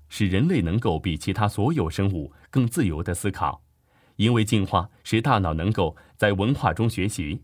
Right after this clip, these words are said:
而不是依赖于认知本能。从一个有利的角度来看，大脑的功能定位是不重要的，我们所知道的一切都在我们大脑的某个地方。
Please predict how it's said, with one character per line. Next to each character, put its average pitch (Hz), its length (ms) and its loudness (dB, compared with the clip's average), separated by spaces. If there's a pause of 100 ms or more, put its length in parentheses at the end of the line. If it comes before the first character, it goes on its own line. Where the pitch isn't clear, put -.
(100)
而 95 160 0
不 92 160 -2
是 78 260 -2 (120)
依 151 180 0
赖 135 160 2
于 76 340 -6
认 98 240 2
知 - 140 0
本 76 220 -4
能。 69 260 -8 (560)
从 117 160 2
一 113 120 2
个 120 140 2
有 92 200 0
利 127 160 0
的 90 100 -2
角 76 200 -2
度 90 140 -4
来 76 140 -4
看， 73 320 -8 (240)
大 113 220 2
脑 92 160 2
的 92 100 -2
功 127 180 0
能 95 160 0
定 95 220 0
位 80 180 -2 (120)
是 90 200 -2
不 87 160 -6
重 131 200 0
要 76 180 -2
的， 71 200 -10 (500)
我 113 100 4
们 165 100 4
所 180 200 0
知 - 120 -2
道 156 160 0
的 85 120 -4
一 78 200 -6
切 87 240 -4 (240)
都 190 140 -2
在 185 140 0
我 85 160 -2
们 85 100 -4
大 131 160 -2
脑 73 240 -2
的 95 140 -2
某 76 180 -2
个 87 140 -4
地 85 180 -2
方。 - 180 -8